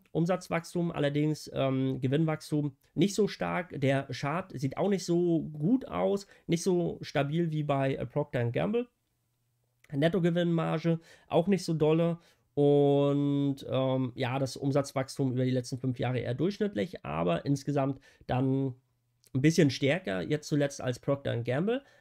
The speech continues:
Aber ich muss halt dazu sagen, auch hier habe ich natürlich einen Favoriten. Ähm, schon mal Procter and Gamble ist halt, ähm,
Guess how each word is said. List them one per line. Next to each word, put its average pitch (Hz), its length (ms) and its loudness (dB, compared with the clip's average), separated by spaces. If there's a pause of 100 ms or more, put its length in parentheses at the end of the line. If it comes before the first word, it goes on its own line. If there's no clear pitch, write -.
(160)
Aber 214 600 -4 (220)
ich 139 120 -4
muss 160 200 2
halt 160 120 0
dazu 165 280 -2
sagen, 165 480 0
auch 131 100 -6
hier 156 160 2
habe 151 100 2
ich 131 60 -2
natürlich 135 320 0
einen 127 80 0
Favoriten. 131 640 -4 (400)
Ähm, 151 320 2
schon 165 140 0
mal 160 100 2
Procter 156 320 -2
and 135 140 -2
Gamble 151 340 2
ist 127 380 -6
halt, 131 580 -2
ähm, 123 400 -2